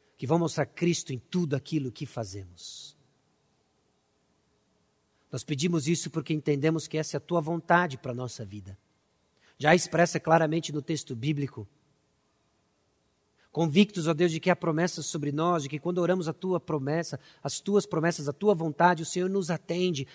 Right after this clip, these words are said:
Atende a oração da tua igreja, Senhor, e nos mova em arrependimento,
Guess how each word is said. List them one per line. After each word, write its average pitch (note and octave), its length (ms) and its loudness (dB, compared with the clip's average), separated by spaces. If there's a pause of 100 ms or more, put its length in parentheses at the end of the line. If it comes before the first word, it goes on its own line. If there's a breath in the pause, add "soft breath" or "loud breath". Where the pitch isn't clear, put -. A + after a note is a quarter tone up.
Atende G#3 500 -2
a F3 60 -2
oração D#3 400 -2
da D3+ 80 0
tua G#3 240 -4
igreja, D#3+ 560 6
Senhor, C3 440 -4 (160 loud breath)
e E3+ 120 0
nos F3 240 0
mova D#3+ 520 6
em D#3+ 80 -2
arrependimento, D#3 840 -2